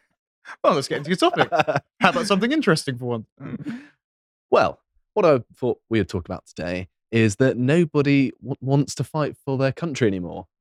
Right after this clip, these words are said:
Speaker 2: And this is interesting because in some ways it's, you know, self-evidently bad. And in some ways I think it's also good. And I think we're gonna break down, uh, how and why in a sort of discussion.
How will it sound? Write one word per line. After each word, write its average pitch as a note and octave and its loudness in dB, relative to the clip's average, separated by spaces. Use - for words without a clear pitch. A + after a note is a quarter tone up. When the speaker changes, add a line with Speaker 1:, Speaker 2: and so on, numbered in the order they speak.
Speaker 2:
And F#2+ -6
this B2+ -2
is G2+ -2
interesting G2 -4
because B2+ 0
in C#3 -4
some F#3 0
ways B2+ 4
it's, - 0
you F2+ -10
know, E2+ -8
self-evidently F#2 0
bad. G2+ 0
And A2+ -2
in A2 2
some C#3+ 4
ways A2 0
I A2 -2
think A#2 -6
it's A#2 -2
also B2+ 0
good. A2 0
And G2+ -4
I G2+ -2
think G2 -8
we're F#2+ -4
gonna G2 -2
break G#2 2
down, F#2 0
uh, E2+ -10
how G2 -6
and F2+ -10
why F2+ -8
in F#2+ -8
a F2+ -6
sort F#2+ -10
of F2+ -8
discussion. G#2 -2